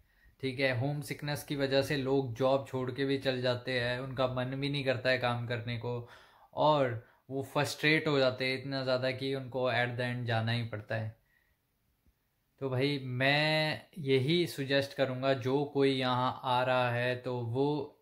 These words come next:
इस तरह से plan करे कि उसकी family भी आ रही हो या कोई couple आ रहा हो, तो उनको survive करना आसान हो जाता है क्योंकि कोई साथ में बात करने के लिए होता है। क्योंकि अकेला बंदा अकेला होता है भाई, यहाँ कोई किसी का नहीं होता है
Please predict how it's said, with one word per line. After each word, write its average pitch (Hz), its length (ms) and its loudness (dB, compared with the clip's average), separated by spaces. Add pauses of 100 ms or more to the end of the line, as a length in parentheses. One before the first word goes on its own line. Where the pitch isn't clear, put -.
इस 160 220 -8
तरह 147 220 2
से 151 160 -2
plan 135 400 0
करे 127 300 2
कि 131 160 -4
उसकी 131 240 -8
family 127 600 0
भी 139 180 2
आ 127 140 6
रही 123 200 -2
हो 120 360 -4 (360)
या 127 260 4
कोई 127 260 -2 (120)
couple 139 360 4
आ 127 180 6
रहा 123 160 2
हो, 123 360 0
तो 147 180 -4 (280)
उनको 165 300 -2
survive 143 440 2
करना 147 240 0
आसान 135 340 2
हो 139 100 -2
जाता 123 260 0
है 165 60 -4
क्योंकि 175 260 -4
कोई 165 220 0
साथ 147 280 0
में 165 140 -4
बात 139 240 4
करने 135 260 -2
के 135 120 -2
लिए 131 140 -2
होता 120 240 -4
है। 120 60 -6
क्योंकि 139 260 -6
अकेला 160 340 2
बंदा 160 340 2 (360)
अकेला 139 360 4
होता 139 300 4
है 131 80 2
भाई, 131 140 2
यहाँ 139 420 -4
कोई 143 220 2
किसी 139 260 -4
का 143 140 -2
नहीं 139 140 -8
होता 131 240 -4
है 143 240 -2